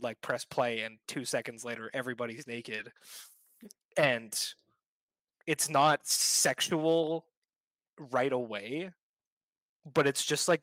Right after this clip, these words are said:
the rawest form of human, <laughs> of being human that there is. Like, I think that that's the main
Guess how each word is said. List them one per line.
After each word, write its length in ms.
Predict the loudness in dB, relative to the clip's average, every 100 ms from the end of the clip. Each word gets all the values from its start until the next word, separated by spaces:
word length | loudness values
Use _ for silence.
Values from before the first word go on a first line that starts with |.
| 2
the 100 | 0
rawest 520 | 2 4 4 4 0
form 340 | 0 2 2 -2
of 120 | -14
human, 720 | -10 -10 -8 -10 -10 -18 -20 _ _ _ _ _ _ _ _ _ _ -6
<laughs> 160 | -2
of 200 | -2 -4 -2
being 240 | 0 0
human 340 | 0 -2 0 -2
that 140 | -4
there 180 | -2 -2
is. 360 | -2 -4 -8
Like, 260 | -6 -8 -10 -20 -20 -20 _ _ _ _ _ _ _ _ _ _ _ _ _ _ _ _ _ _
I 100 | -2
think 280 | 0 -2 0
that 160 | -4 0
that's 340 | 0 0 -2
the 120 | -2
main 640 | -2 -6 -6 -8 -12 -18